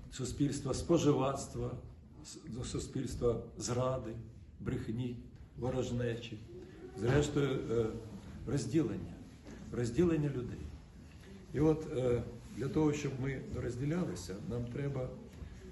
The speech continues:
бачити завжди перед собою ці сходинки і, е, бути введеними в храм повсякчасно, так би мовити. Не лише коли нас, е,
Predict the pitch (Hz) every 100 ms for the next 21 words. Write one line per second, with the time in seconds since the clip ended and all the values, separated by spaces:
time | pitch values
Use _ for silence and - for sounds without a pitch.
0 | - - - - 143 143 139 135 123 123
1 | 110 104 101 98 104 98 104 - 113 -
2 | 175 139 101 98 87 - - - - 135
3 | 143 - 113 135 - - - - 143 151
4 | 147 117 120 156 139 131 131 127 - 139
5 | 165 170 - - - 139 - 147 - 131
6 | 98 - 95 95 92 95 95 101 110 131
7 | 151 - 190 123 107 113 104 98 92 -
8 | - - - - - 104 104